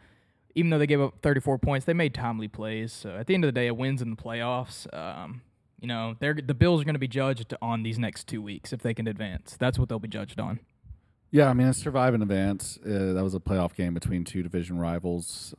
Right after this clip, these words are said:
Speaker 2: Um, the Dolphins have already played the Bills close in, uh, Buffalo with Skylar Thompson once this year.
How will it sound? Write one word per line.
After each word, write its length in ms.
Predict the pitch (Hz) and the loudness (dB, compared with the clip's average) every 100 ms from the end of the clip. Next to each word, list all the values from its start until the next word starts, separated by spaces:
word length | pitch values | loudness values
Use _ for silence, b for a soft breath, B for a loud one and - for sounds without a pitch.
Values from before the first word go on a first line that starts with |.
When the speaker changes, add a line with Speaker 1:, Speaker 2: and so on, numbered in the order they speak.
| - | -8
Speaker 2:
Um, 540 | 87 82 80 73 73 - _ _ _ _ | -6 -4 -6 -8 -14 -20 _ _ _ _
the 300 | - 95 98 - - | -6 -4 -4 -6 2
Dolphins 360 | 107 107 104 | 2 2 0
have 100 | 98 | 0
already 240 | 95 95 92 | 2 2 -2
played 640 | - 95 95 92 90 90 92 _ | -4 -2 0 0 -2 -6 -14 _
the 60 | 82 | -6
Bills 360 | 95 90 90 | -2 0 -2
close 480 | - 95 92 87 - | -6 -2 -2 -2 -6
in, 480 | 87 92 90 87 85 _ _ _ _ _ - | -6 -4 -4 -6 -10 _ _ _ _ _ -14
uh, 220 | 76 57 | -10 -10
Buffalo 480 | 71 85 - 87 82 | -6 -8 -4 -4 -2
with 380 | 85 92 95 - | -2 -2 -2 -6
Skylar 320 | - 87 85 | -4 -2 -2
Thompson 320 | 92 85 - | -4 -6 -8
once 240 | 82 85 - | -6 -6 -6
this 180 | 87 - | -10 -6
year. 400 | 85 82 82 | -4 -4 -4